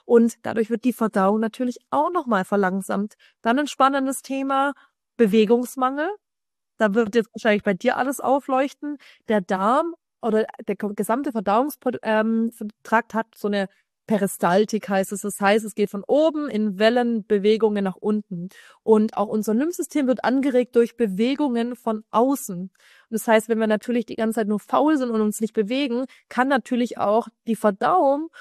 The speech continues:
und der Lymphfluss gar nicht so gut laufen, was dann auch wieder zu Verstopfungen zum Beispiel führen kann. Also es gibt tatsächlich viele, viele unterschiedliche, ähm,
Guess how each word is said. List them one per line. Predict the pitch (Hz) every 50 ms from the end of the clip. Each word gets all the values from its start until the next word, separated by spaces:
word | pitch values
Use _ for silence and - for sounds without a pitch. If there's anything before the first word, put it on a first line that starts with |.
| - _ -
und | 226 220 226
der | 220
Lymphfluss | 233 277 320 330 - - 240 - -
gar | - 190 185
nicht | 190 202 190 -
so | - 214
gut | 185 185 208 185 208
laufen, | 190 180 190 214 - 240 240 226 208 _
was | 208 220 220 -
dann | 240 226
auch | - 220 240 -
wieder | 277 226 226 -
zu | - 196
Verstopfungen | - 202 - - 302 - - 226 190 180 180 185 - _ - - _ _ -
zum | - 208 190
Beispiel | 185 180 180 - - 214
führen | - - - 190 185 196 196
kann. | - 208 185 190 190 - _ _ _
Also | - 220 226 262
es | 240 -
gibt | - 285 - - - _ _ _ _ _
tatsächlich | - 254 247 - 262 262 262 - 294 277 262 - - _ _ _ _ _ _ _ _ _ _ _ _ _ _ _ _ _ - - -
viele, | 302 320 370 381 403 359
viele | - - 294 285 277 285 269
unterschiedliche, | - - 294 320 - 254 - - - 294 269 294 285 262 - 269 247 247 247 247 247 240 - - - _ _ _ -
ähm, | 226 214 214 214 214 214 214 214 208 214 214 214 214 214 208 208 208 214 208 214 196